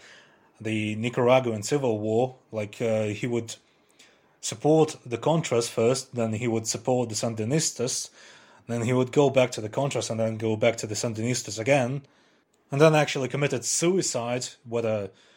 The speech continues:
and, uh, which, which is, uh, something that, uh, some people consider to be a political murder, and some people consider to be,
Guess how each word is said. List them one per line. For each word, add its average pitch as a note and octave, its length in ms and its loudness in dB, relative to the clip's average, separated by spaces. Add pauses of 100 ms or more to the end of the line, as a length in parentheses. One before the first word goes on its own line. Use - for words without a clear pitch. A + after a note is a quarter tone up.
(360)
and, A2 280 -4
uh, A#2 120 2
which, A#2 280 -6
which A#2 200 -2
is, A2+ 200 0
uh, A2+ 220 0
something A2+ 340 -4
that, G#2+ 260 -2
uh, A2 160 2
some A2 200 -2
people G#2+ 220 -4
consider G#2 360 -4
to - 120 -14
be G#2+ 140 -4
a G2 60 -4
political A#2 420 0
murder, G#2+ 420 -2
and A2+ 160 -4
some A2 140 -4
people G#2+ 200 -6
consider G2+ 340 -6
to G#2+ 100 -10
be, G#2 260 -6